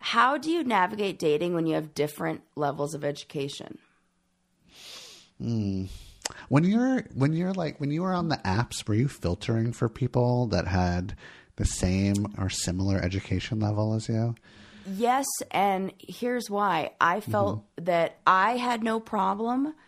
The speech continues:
Speaker 1: with what their education level was, but a lot of guys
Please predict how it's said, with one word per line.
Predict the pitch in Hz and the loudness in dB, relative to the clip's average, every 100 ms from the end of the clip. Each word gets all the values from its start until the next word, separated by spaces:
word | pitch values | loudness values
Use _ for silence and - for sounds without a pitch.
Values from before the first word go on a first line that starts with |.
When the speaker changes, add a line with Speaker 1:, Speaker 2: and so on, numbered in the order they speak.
| _ - | _ -6
Speaker 1:
with | 190 185 | -6 -2
what | 175 175 160 | 0 0 0
their | 185 170 175 | 2 2 2
education | 190 180 185 208 202 196 - 196 | 2 0 -2 -6 -4 -4 -4 -4
level | 175 185 196 | -2 -2 -2
was, | 190 190 233 247 - - - - | 0 0 -2 -6 -12 -20 -20 -2
but | 185 175 - | 2 2 0
a | - | -2
lot | 170 170 175 | 0 2 2
of | 190 | 0
guys | 190 170 165 165 | 0 2 2 -2